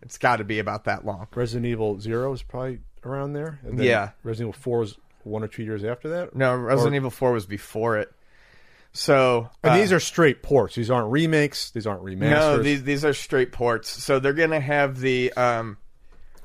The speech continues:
Speaker 1: uh, hold on. Um, they're getting the, they're getting, like, the simple upscaling conversions
Speaker 2: Sure.
Speaker 1: and stuff like that, but that's it.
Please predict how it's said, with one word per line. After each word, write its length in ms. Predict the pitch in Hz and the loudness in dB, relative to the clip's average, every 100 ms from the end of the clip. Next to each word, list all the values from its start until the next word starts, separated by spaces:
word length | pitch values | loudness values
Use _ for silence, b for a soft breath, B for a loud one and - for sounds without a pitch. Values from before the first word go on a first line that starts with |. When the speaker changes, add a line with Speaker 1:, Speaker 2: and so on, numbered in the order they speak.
| - - - - - - - - - - - - - | -20 -20 -20 -20 -20 -20 -20 -18 -16 -16 -16 -14 -2
Speaker 1:
uh, 260 | 131 120 113 - - - - - - - - - - - | 2 2 -2 -8 -18 -20 -20 -20 -20 -20 -20 -20 -20 -20
hold 260 | - - - | -20 -16 -16
on. 460 | 117 - - - 110 B B - | -14 -14 -14 -14 -16 B B 0
Um, 240 | 127 110 - | 0 0 -2
they're 160 | 143 156 | 2 4
getting 440 | 175 185 175 151 | 6 6 4 2
the, 340 | 143 139 127 - - - - - - - - - - - - - - - 135 | 0 2 0 -4 -12 -16 -16 -16 -16 -16 -16 -14 -14 -12 -14 -14 -16 -16 -14
they're 340 | 143 156 185 | -12 0 4
getting, 220 | 185 185 165 | 6 4 4
like, 180 | 147 | 0
the 100 | 139 | -2
simple 380 | 123 151 135 123 | -4 -2 -2 -2
upscaling 760 | 113 120 - 113 104 110 104 107 | -2 -4 -6 -4 -4 -4 -10 -14
conversions 480 | - 110 104 104 110 | -10 -8 -8 -8 -2
Speaker 2:
Sure. 140 | 123 | 0
Speaker 1:
and 80 | 98 | 0
stuff 240 | - 110 110 | 0 -2 -2
like 120 | 104 | -2
that, 180 | 104 - | -4 -4
but 100 | - | -4
that's 240 | 107 - | -4 -2
it. 140 | 110 | -4